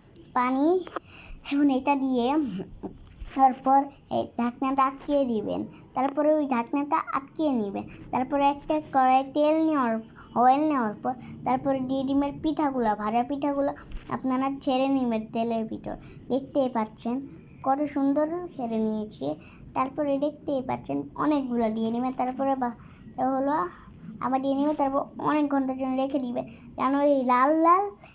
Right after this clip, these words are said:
এগুলো যেন হয়ে যায়, লাল লাল পিঠাগুলো হয়ে যায়। তারপরে দেখতেই পাচ্ছেন, তারপরে প্লেটে উঠিয়ে নেবেন। প্লেটে উঠানোর পর যে ভাজা পিঠাগুলো বানিয়েছিলাম ওগুলো সব হয়ে গেছে, তারপরে চামচির সাহায্যে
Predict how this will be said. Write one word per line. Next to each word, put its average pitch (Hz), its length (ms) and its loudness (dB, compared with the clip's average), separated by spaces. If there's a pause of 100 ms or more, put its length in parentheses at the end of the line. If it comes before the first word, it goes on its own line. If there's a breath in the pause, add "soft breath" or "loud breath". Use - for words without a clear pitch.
(140 loud breath)
এগুলো 254 260 2
যেন 277 280 4
হয়ে 247 240 2
যায়, 180 240 -2 (320)
লাল 240 160 4
লাল 262 220 4
পিঠাগুলো 277 420 2
হয়ে 226 220 0
যায়। 254 220 -2 (600 loud breath)
তারপরে 285 440 0
দেখতেই 285 420 0
পাচ্ছেন, 240 320 -2
তারপরে 254 240 0
প্লেটে 285 400 2
উঠিয়ে 277 320 0
নেবেন। 240 380 -2 (400 loud breath)
প্লেটে 285 380 0
উঠানোর 294 420 0
পর 269 200 -2 (400)
যে 262 160 4
ভাজা 262 520 2
পিঠাগুলো 294 560 0
বানিয়েছিলাম 247 600 -4 (340 loud breath)
ওগুলো 262 280 0
সব 285 220 0
হয়ে 254 160 0
গেছে, 247 200 -2
তারপরে 247 320 0
চামচির 294 400 2
সাহায্যে 240 400 -2